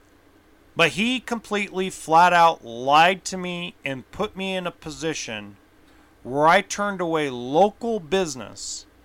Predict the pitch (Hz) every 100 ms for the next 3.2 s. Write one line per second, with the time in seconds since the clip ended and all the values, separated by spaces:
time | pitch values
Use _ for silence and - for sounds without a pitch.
0 | _ _ - 165 160 - 190 208 202 208
1 | 175 156 185 175 120 98 95 101 _ _
2 | _ _ - _ _ - - - 156 -
3 | 156 151